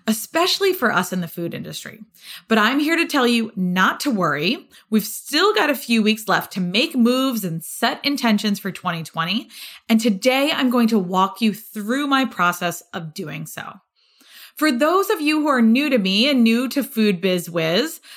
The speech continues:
my name is Allie Ball, and I'm the creator of Retail Ready and the founder of Allison Ball Consulting.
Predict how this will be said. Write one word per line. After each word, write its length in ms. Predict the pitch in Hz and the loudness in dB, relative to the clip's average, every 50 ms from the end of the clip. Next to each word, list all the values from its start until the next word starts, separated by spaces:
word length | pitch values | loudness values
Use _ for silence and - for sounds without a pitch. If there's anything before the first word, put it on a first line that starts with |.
| - _ _ | -20 _ _
my 140 | 240 269 285 | 0 0 2
name 160 | 285 302 320 | 2 0 -2
is 160 | 330 320 - - - | -4 -6 -6 -2 2
Allie 260 | 208 208 226 247 240 | 2 4 4 4 2
Ball, 400 | 226 202 175 165 165 170 170 - | 2 2 0 2 2 0 0 -2
and 160 | - 190 196 - _ | -4 -4 -6 -4 _
I'm 240 | 202 220 240 240 247 | -2 0 2 2 2
the 100 | 262 254 | 0 -2
creator 420 | 262 - 247 220 202 190 196 196 | -2 0 0 2 2 2 2 0
of 260 | 196 175 180 156 160 | 0 -2 -4 -2 0
Retail 380 | 190 233 277 - - 233 196 180 | 0 0 0 2 2 2 2 2
Ready 420 | 175 175 165 160 165 170 196 - - - | 0 -2 -4 -4 -4 -6 -8 -8 -8 -6
and 100 | 190 180 | -6 -6
the 60 | 165 | -6
founder 520 | - - - 190 208 208 214 214 220 233 | -6 -4 -2 0 2 2 4 4 2 2
of 200 | - - 160 - - | 0 -4 -6 -6 -4
Allison 460 | - 165 160 175 170 - 185 180 175 | -2 -2 -2 -2 -4 -4 -6 -6 -6
Ball 300 | 156 - 147 165 160 156 | -6 -6 -6 -6 -6 -10
Consulting. 640 | - - 165 160 - - - - - - 214 - - | -12 -12 -12 -12 -12 -12 -14 -14 -14 -16 -16 -16 -20